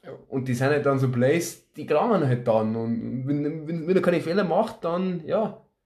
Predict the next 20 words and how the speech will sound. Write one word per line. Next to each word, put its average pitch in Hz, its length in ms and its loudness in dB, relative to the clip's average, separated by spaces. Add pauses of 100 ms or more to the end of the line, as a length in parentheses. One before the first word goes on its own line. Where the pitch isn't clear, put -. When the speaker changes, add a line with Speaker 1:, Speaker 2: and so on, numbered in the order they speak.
(220)
Speaker 2:
dann 120 140 -4
an 131 140 2
so 147 120 2
einem 156 140 0
Tag 160 400 4
gewinnst 147 300 -8
du 123 40 -8
es 117 80 -6
halt 117 180 -4
durch 110 160 -4 (280)
solche 117 360 0
Sachen 110 340 2
dann 101 180 -2
auch. 98 140 -2 (540)
Speaker 1:
Musst 117 300 -4
du 123 60 0
ja 110 60 4
sagen, 117 300 4
wenn 113 140 2
du - 40 -8